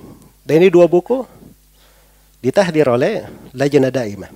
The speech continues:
Ya, dan fatwa ditandatangani oleh Syekh Abdul Aziz bin Abdullah Al-Syekh, Syekh Abdullah Al-Gudayyan, Syekh Shalih Al-Fauzan, dan Syekh Bakar Abu Zaid. Baik. Jadi ini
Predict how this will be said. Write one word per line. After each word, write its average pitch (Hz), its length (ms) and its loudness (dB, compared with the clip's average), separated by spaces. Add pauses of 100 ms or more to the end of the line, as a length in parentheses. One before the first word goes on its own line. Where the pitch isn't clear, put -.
(1080)
Ya, 107 160 -12
dan 120 120 -8
fatwa 180 280 -2
ditandatangani 151 720 0
oleh 131 120 0
Syekh - 280 -6
Abdul 123 200 -6
Aziz 156 280 -4
bin 127 160 -4
Abdullah 120 600 -8
Al-Syekh, 131 560 -8 (640)
Syekh - 280 -10
Abdullah 131 320 0
Al-Gudayyan, 123 480 -4
Syekh 135 200 -6
Shalih 123 280 -4
Al-Fauzan, 127 560 -4
dan 120 120 -4
Syekh - 280 -6
Bakar 185 320 -4 (1120)
Abu 123 200 -4
Zaid. 101 240 -8 (1700)
Baik. - 240 -10 (2500)
Jadi 143 240 2
ini 233 120 8